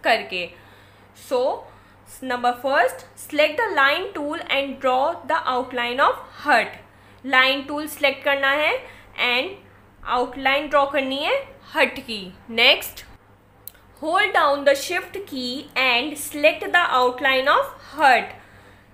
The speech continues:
शिफ्ट की को होल्ड डाउन करना है, प्रेस करे रखना है and select the outline of hut। हट की आउटलाइन सिलेक्ट कर लेनी है।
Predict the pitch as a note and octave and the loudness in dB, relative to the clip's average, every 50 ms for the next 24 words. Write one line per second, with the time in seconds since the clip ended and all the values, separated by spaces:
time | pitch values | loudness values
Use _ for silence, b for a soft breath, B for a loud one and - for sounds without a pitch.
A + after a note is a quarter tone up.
0 | b b b _ - - - - - D#4 - - - - - D#4+ D4+ D4 D4 E4+ | b b b _ -20 -16 -6 -2 -2 -2 -2 -4 -8 -12 -8 -8 -8 -6 -4 -4
1 | F4+ F#4+ E4 D#4 C#4+ B3+ C4 C4+ C4 C#4 C#4 C#4+ D4+ E4+ E4+ E4+ G4 D4+ C4+ C4 | -4 -4 -2 2 4 6 6 6 6 4 4 4 2 -2 -4 -4 -2 -2 0 0
2 | C4 C4 D4 D4+ C#4 C#4 D#4+ B4 C#5 - - - - D4+ C4+ C#4 C#4 C#4 - - | 0 0 2 4 4 4 4 4 0 -4 -10 -8 -4 0 2 2 2 0 0 2
3 | D#4+ D4+ D4 D4 C#4 C4+ C#4 - D4 C4+ C4 C#4+ E4 C5 C#5 B B B B B | 4 4 4 4 2 -2 -4 -4 -2 0 2 2 2 0 -2 B B B B B
4 | B - B3 C#4+ C4+ C4+ - - - C#4 C#4+ D#4 E4 - - F4+ E4 D4 C4+ C4+ | B -4 -4 -2 -2 -6 -10 -10 0 4 4 4 4 4 2 4 4 4 4 2
5 | C4+ C4+ C4 C4 C4 C4+ D#4 G#4 C#5 C#5 - - - - - D#4+ C4 A#3+ - - | 2 2 2 2 2 2 2 2 2 0 -4 -8 -12 -2 2 2 4 4 2 -2
6 | - - - - - C4 A3+ - - D#4+ C#4+ C4 B3+ B3 B3+ D4 C#4+ C4 C4+ D4+ | -6 -16 -8 -4 -4 -4 -4 -2 0 4 4 6 4 4 0 0 2 2 4 4
7 | G#4+ D5 B B B B B B B B B - - - - D4 C#4+ D4 C#4+ C#4+ | 2 -2 B B B B B B B B B -14 -12 -6 2 4 4 4 4 2
8 | - - C4+ B3+ A#3+ A#3 A3+ A3 G#3+ G#3+ G#3+ G#3+ A#3+ A3+ G3+ G3 | -2 -2 0 2 2 2 2 0 0 -2 -4 -4 -4 -4 -4 -6